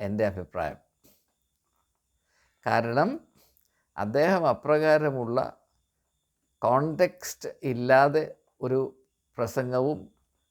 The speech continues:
ഒരവതരണവും നടത്തുവാൻ നിർബന്ധിതരായത്, നിർബന്ധിതനായത് ശ്രീ നരേന്ദ്രമോദിയുടെ തുടർന്നുള്ള ഭരണത്തിൻ്റെ നിലനിൽപ്പിൻ്റെ ആവശ്യത്തിന് വേണ്ടി മാത്രമാണ്. മോദിയല്ലാതെ മറ്റാരും അധികാരത്തിൽ വരരുത്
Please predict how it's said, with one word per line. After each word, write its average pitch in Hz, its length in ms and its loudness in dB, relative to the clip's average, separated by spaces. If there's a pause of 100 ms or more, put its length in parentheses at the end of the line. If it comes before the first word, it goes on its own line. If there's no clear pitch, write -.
(120)
ഒരവതരണവും 127 760 2
നടത്തുവാൻ 113 560 0
നിർബന്ധിതരായത്, 104 1000 -2 (120)
നിർബന്ധിതനായത് 110 1000 -2 (1200)
ശ്രീ 175 260 -2
നരേന്ദ്രമോദിയുടെ 156 1080 4 (100)
തുടർന്നുള്ള 143 760 0 (460)
ഭരണത്തിൻ്റെ 127 720 -2 (200)
നിലനിൽപ്പിൻ്റെ 143 920 0 (100)
ആവശ്യത്തിന് 135 480 0
വേണ്ടി 131 240 0
മാത്രമാണ്. 113 440 -2 (1160)
മോദിയല്ലാതെ 156 760 4
മറ്റാരും 135 720 0
അധികാരത്തിൽ 143 760 0 (160)
വരരുത് 139 540 2